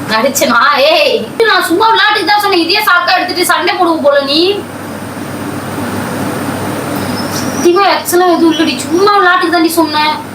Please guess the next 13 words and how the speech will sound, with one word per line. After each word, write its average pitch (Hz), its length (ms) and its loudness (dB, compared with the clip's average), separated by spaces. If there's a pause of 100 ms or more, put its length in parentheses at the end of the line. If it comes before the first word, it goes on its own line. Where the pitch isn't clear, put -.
(300)
என் 311 100 4
மேல 392 140 4
உனக்கு 349 200 4
நம்பிக்கை 339 360 2
இல்லையா? 285 320 4 (1700)
எவளுக்கு 453 360 2
பிறந்த 392 220 4
நாள் 381 140 4
இருந்தா 370 280 4
எனக்கு 349 220 0
என்னடி? 339 280 4 (120)
நான் 339 180 2
எதுக்குடி 339 240 2